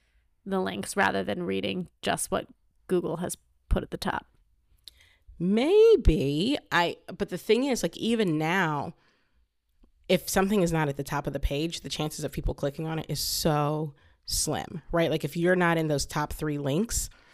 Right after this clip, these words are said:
Speaker 2: the chances of you, of you getting a click are super, super slim. But now those top three links are covered by a box of text that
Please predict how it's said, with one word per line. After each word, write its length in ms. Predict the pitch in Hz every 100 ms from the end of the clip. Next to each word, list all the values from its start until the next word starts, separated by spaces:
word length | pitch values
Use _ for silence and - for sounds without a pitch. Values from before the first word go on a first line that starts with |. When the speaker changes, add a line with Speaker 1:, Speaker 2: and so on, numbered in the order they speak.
| _ -
Speaker 2:
the 100 | 165
chances 380 | - 151 165 170
of 120 | 143
you, 160 | 147 -
of 120 | 156
you 160 | 151 151
getting 280 | 147 147 139
a 80 |
click 260 | 139 151 170
are 100 | 131
super, 320 | - - -
super 300 | 147 147 -
slim. 380 | 135 - 101 - - - -
But 120 | 165
now 180 | 202 220
those 180 | 196
top 220 | - 160 -
three 180 | 165
links 400 | 151 180 262 - - - - _ -
are 320 | 170 160 151
covered 420 | - - 165 165
by 160 | 147 143
a 40 |
box 320 | 147 143 -
of 100 | 135
text 460 | - 151 - - - - - - _ -
that 320 | 165 160 151